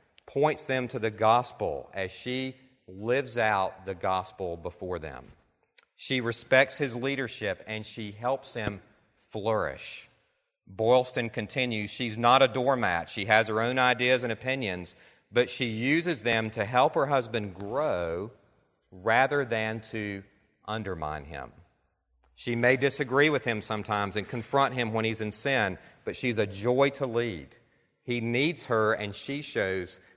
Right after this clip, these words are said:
that she's willing to trust him." I was reading through as I was studying this week, and, uh, I, I read this excerpt from a book, and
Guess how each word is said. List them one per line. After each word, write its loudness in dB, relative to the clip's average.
that -6
she's -8
willing -6
to -16
trust -6
him." -14
I -2
was -2
reading 0
through 2
as 2
I 4
was -4
studying 2
this -4
week, 0
and, -4
uh, 4
I, 0
I 0
read 4
this 0
excerpt 0
from -6
a 0
book, 2
and -6